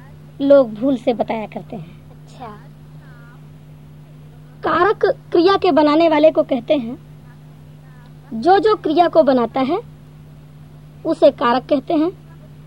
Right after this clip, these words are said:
Speaker 1: जो क्रिया को नहीं बनाता वह कारक नहीं होता। इस प्रकार संबंध और संबोधन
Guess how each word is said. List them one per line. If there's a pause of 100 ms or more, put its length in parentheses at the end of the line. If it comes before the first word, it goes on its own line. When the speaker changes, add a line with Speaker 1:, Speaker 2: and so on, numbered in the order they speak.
(120)
Speaker 1:
जो
क्रिया
को
नहीं
बनाता (480)
वह
कारक
नहीं
होता। (1400)
इस
प्रकार (100)
संबंध (200)
और
संबोधन